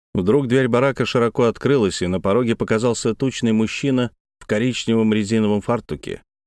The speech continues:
и высоких резиновых сапогах. Всё лицо у него было забрызгано кровью и чем-то белым.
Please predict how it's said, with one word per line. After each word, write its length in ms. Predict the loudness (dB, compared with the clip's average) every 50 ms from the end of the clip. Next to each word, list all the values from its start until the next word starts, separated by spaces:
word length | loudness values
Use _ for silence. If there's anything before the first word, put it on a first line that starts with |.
| _ _ -2 0
и 40 |
высоких 520 | 0 0 2 0 0 -2 0 -2 -2 0 0
резиновых 480 | 0 0 2 2 0 2 0 0 -2
сапогах. 580 | -4 -6 -4 -4 -4 -4 -6 -8 -12 -14 -18 -20 _ _ _ _ _ _ _ _ _ _ _ _ _ _ _ _
Всё 160 | -4 0 2 2
лицо 300 | 2 2 0 0 0 2
у 60 | 2
него 180 | 2 2 2
было 240 | 2 2 2 2 2
забрызгано 580 | 2 0 0 2 2 0 0 2 2 2 2 2
кровью 460 | 0 0 2 2 2 2 2 0 0
и 40 | -2
чем-то 360 | -2 -2 -2 -2 0 -2 -4
белым. 480 | -2 -2 -4 -4 -4 -6 -10 -12 -16